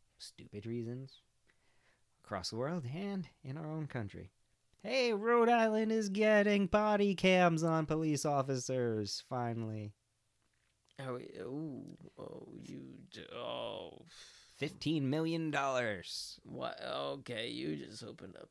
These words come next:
Speaker 2: a huge can of worms,
Speaker 1: <laughs>
Speaker 2: bro.
Speaker 1: And so
Speaker 2: I
Speaker 1: now
Speaker 2: know
Speaker 1: we're gonna
Speaker 2: nothing about, this is, the, I am all about, like, "We gotta change the world," but I'm like,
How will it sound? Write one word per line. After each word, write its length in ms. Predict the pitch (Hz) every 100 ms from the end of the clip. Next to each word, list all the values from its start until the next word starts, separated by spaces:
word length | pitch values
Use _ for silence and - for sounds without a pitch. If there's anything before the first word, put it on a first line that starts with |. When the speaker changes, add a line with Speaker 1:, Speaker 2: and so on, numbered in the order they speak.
| -
Speaker 2:
a 80 | -
huge 560 | - 170 285 - - -
can 180 | - -
of 120 | -
worms, 480 | - - - 135 -
Speaker 1:
<laughs> 200 | 110 73
Speaker 2:
bro. 400 | 117 117 113 92 - - _ _
Speaker 1:
And 140 | 110 98
so 200 | 113 131
Speaker 2:
I 140 | 160
Speaker 1:
now 100 | 226
Speaker 2:
know 100 | 202
Speaker 1:
we're 60 | 175
gonna 160 | - -
Speaker 2:
nothing 160 | 170
about, 240 | 151 151 147
this 320 | - 165 269
is, 200 | 262 180
the, 400 | 151 147 143 143 -
I 200 | - 233
am 440 | 247 180 147 135 - _ _ _ _ _ - - _ _ _ _ _ _ _ -
all 240 | 165 202
about, 400 | 185 165 160 -
like, 240 | 139 127 117 -
"We 100 | 151
gotta 320 | 165 160 127
change 400 | - 156 143 -
the 80 | 101
world," 580 | 113 - 156 98 - -
but 160 | -
I'm 280 | - 135 123
like, 440 | 123 117 117 -